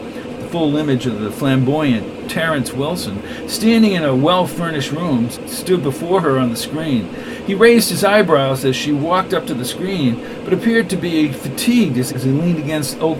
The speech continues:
paneling. "It's that guy Inspector Glass I told you about him, Maria. He keeps hounding me from the moon. As a matter of fact, he's calling me back in a few minutes. Can you come over here earlier so we can get out of this place?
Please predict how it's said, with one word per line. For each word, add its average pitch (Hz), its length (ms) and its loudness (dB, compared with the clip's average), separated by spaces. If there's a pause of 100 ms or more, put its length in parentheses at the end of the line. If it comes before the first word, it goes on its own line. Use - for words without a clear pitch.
paneling. 156 400 0
"It's 226 180 -2
that 226 260 2
guy 226 180 2
Inspector 226 560 0
Glass 180 500 0
I 175 100 -2
told 202 360 2
you 160 60 0
about 147 360 0
him, 139 260 -2
Maria. 156 460 -2 (200)
He 226 200 -6
keeps 196 160 -4
hounding 226 380 0
me 160 100 -4
from 170 200 -8
the 175 80 -6
moon. 190 420 -2 (320)
As - 60 -10
a 233 40 -4
matter 277 220 0
of 240 100 -2
fact, 269 280 -2
he's 254 160 0
calling 262 340 -2
me 254 80 2
back 247 320 -2
in 226 80 0
a 220 40 2
few 240 260 0
minutes. 240 520 -2 (440)
Can 247 100 -2
you 254 80 2
come 247 160 2
over 247 160 4
here 208 220 8
earlier 208 400 4
so 208 160 -6
we 196 80 -4
can 170 240 -4
get 185 200 -2
out 208 280 2
of 226 60 -4
this 226 180 -4
place? 226 520 -4